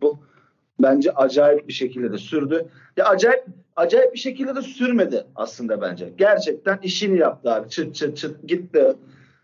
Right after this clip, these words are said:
Beşinciliğe yerleşti. Sonrasında da stratejilerle birlikte hep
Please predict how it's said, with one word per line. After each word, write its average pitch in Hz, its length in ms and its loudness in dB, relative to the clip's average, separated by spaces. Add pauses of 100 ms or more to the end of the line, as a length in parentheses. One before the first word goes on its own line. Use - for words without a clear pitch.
(140)
Beşinciliğe 156 560 2
yerleşti. 151 720 4 (340)
Sonrasında 185 580 2
da 180 40 -2
stratejilerle 175 800 0
birlikte 165 320 0
hep 196 180 0